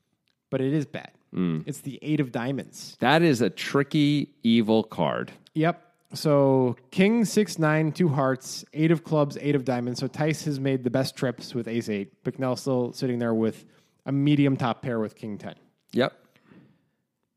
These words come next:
Speaker 1: It's an interesting spot. All right. As Tice, do we bet?
Speaker 2: My initial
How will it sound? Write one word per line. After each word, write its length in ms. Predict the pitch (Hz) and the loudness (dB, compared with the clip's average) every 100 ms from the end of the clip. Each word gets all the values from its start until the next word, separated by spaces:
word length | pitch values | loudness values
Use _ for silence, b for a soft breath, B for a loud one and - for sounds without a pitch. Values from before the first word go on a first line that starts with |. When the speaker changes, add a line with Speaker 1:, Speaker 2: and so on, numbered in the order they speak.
| _ _ _ | _ _ _
Speaker 1:
It's 100 | - | -10
an 60 | |
interesting 320 | 175 170 170 151 | -4 -2 -2 -4
spot. 340 | - 127 92 | -2 -2 -2
All 80 | 123 | -2
right. 200 | 120 104 - _ _ _ _ _ _ _ 156 | -2 -4 -12 _ _ _ _ _ _ _ -2
As 160 | 151 | -2
Tice, 280 | - 220 170 | 2 0 0
do 100 | 151 | 0
we 100 | 147 | 0
bet? 260 | 143 160 - _ _ _ _ _ _ _ _ _ _ _ _ _ _ _ _ _ _ _ _ _ _ | 0 -2 -6 _ _ _ _ _ _ _ _ _ _ _ _ _ _ _ _ _ _ _ _ _ _
Speaker 2:
My 200 | 127 127 | 2 4
initial 640 | 135 135 143 175 151 156 | 4 4 2 2 2 0